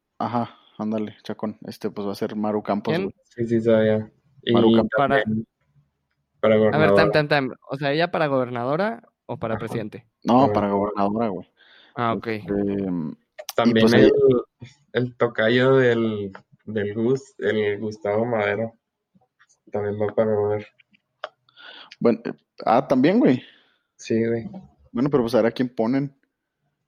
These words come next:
Speaker 1: Bueno, el chiste es que según yo sí se iba a lanzar con el pan.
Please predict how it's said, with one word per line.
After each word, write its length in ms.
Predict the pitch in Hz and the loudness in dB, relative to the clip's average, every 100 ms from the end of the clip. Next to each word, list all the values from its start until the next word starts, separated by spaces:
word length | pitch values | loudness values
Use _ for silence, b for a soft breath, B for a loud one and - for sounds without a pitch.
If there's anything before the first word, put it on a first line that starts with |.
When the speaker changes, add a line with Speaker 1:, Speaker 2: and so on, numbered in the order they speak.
| _ _ _ _ - | _ _ _ _ -2
Speaker 1:
Bueno, 200 | 131 139 | 2 2
el 100 | 123 | 0
chiste 220 | 139 143 | -6 -2
es 40 | |
que 100 | 151 | 2
según 280 | 139 123 131 | 4 4 4
yo 220 | 139 151 | 4 4
sí 160 | 143 127 | 4 -2
se 140 | 123 | -2
iba 120 | 127 131 | 2 2
a 40 | |
lanzar 460 | 127 110 - 104 - - _ _ _ _ | 2 -2 -4 -8 -8 -20 _ _ _ _
con 180 | - 131 | -4 -2
el 120 | 104 | -2
pan. 380 | - 110 117 | -2 -4 -4